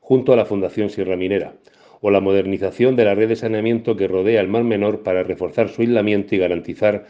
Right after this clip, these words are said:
que siga libre de filtraciones, con tres coma cinco millones de euros de inversión en diecinueve proyectos, de los que ya hemos aprobado trece.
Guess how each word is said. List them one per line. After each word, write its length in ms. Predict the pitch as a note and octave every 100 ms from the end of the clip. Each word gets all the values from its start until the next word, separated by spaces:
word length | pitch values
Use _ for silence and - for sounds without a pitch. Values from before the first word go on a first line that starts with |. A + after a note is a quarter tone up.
| - - -
que 140 | - G2
siga 240 | A#2 A2+
libre 280 | G#2 A2+ G#2+
de 120 | F#2
filtraciones, 680 | - A#2 A2 G#2 G#2+ F#2 F2 - _ _ _
con 160 | G2
tres 160 | F2+ A2+
coma 260 | A#2 G#2+ G2+
cinco 300 | G#2+ G2 G2
millones 420 | F#2 G2 F#2+ F2+
de 360 | F2 E2+ F2
euros 460 | G2 G#2 F#2+ F2+ - _ _ _ -
de 80 |
inversión 600 | G#2+ G2+ F#2 - A2 G#2 -
en 160 | F#2
diecinueve 460 | F2+ F2+ F#2+ G2+ G2+
proyectos, 720 | F#2 F#2+ G#2 - G2 F2+ - _ _ _ _
de 100 | -
los 120 | G2 F#2+
que 180 | G#2+
ya 120 | G#2 A#2
hemos 260 | A#2 A2
aprobado 640 | G2+ G2 G2 G2+ G2+ F#2+ -
trece. 380 | F#2 - -